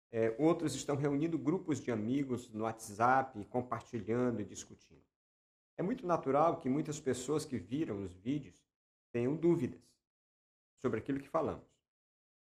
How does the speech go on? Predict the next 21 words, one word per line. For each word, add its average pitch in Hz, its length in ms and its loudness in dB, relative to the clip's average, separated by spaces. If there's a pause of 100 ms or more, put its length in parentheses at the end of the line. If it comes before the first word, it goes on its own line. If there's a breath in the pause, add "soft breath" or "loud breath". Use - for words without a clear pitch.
(180)
Então, 165 120 -4
o 156 40 -8
que 208 100 -8
nós 214 240 0
queremos 131 320 -2
propor 151 380 2
a 165 40 4
você 113 300 0
agora 131 420 4 (640)
é - 60 -16
que - 100 -4
você 139 260 -2
escreva 170 520 0
pra 101 160 -6
nós, 123 400 0 (220)
no 117 80 -2
endereço 160 340 2
tá 139 80 2
aqui 110 200 -6
na 92 200 -8 (800)
tela, 117 340 0